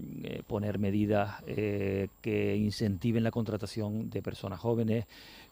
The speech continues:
que, mm, lleven aparejada a lo mejor la formación dentro de las empresas a contratos, mm, que existe, además esta, esta posibilidad existe, esos, esos contratos de,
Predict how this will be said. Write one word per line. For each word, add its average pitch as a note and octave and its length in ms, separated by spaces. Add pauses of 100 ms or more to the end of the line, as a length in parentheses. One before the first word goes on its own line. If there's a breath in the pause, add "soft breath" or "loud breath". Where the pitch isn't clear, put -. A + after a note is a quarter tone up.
(180)
que, A2+ 960
mm, - 560
lleven B2+ 260
aparejada A2+ 400
a A2 40
lo A2 60
mejor G#2+ 220
la G#2+ 80
formación G#2+ 560
dentro G#2+ 220
de G#2+ 80
las G#2 100
empresas G#2 560 (480 loud breath)
a G#2 400
contratos, G2+ 720 (140)
mm, F#2 480 (100)
que F#2+ 140
existe, C#3 400
además G2+ 280
esta, G#2 320
esta A2 140
posibilidad G2+ 400
existe, D3 480
esos, G#2 220 (120)
esos - 220
contratos G#2 380
de, G2 160